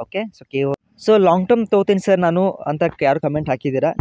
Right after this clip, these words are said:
ನೀಟ್ ಅವ್ರದ್ದು. So ನೋಡಿ, decide ಮಾಡಿ. So ನನಗನ್ಸೋ ಮಟ್ಟಕ್ಕೆ ನೀವು, ಆ, long term ತೊಗೊಳೋಕ್ಕಿಂತ ಯಾ-, ಯಾ-, ಯಾವುದಾದ್ರೂ ಕೆ ಸಿ ಟಿ ಇಂಜಿನಿಯರಿಂಗ್‌ದು ಅಂತ ನೀವು ಒಂದು ಚಾಲು ಮಾಡ್ಕೊಂಡ್ಬಿಟ್ರೆ at least ಒಂದು ವರ್ಷ save ಆಗ್ಬೋದು ಅಂತ ನಂಗೆ ಅನಿಸುತ್ತೆ. ಓಕೆ, but ಕೆಲವೊಬ್ಬರು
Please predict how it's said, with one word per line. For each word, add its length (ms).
ನೀಟ್ 180
ಅವ್ರದ್ದು. 280
So 420
ನೋಡಿ, 180
decide 340
ಮಾಡಿ. 220
So 340
ನನಗನ್ಸೋ 380
ಮಟ್ಟಕ್ಕೆ 260
ನೀವು, 180
ಆ, 340
long 220
term 120
ತೊಗೊಳೋಕ್ಕಿಂತ 460
ಯಾ-, 180
ಯಾ-, 260
ಯಾವುದಾದ್ರೂ 360
ಕೆ 120
ಸಿ 140
ಟಿ 80
ಇಂಜಿನಿಯರಿಂಗ್‌ದು 640
ಅಂತ 200
ನೀವು 160
ಒಂದು 120
ಚಾಲು 240
ಮಾಡ್ಕೊಂಡ್ಬಿಟ್ರೆ 520
at 80
least 200
ಒಂದು 120
ವರ್ಷ 140
save 300
ಆಗ್ಬೋದು 260
ಅಂತ 120
ನಂಗೆ 200
ಅನಿಸುತ್ತೆ. 360
ಓಕೆ, 440
but 300
ಕೆಲವೊಬ್ಬರು 560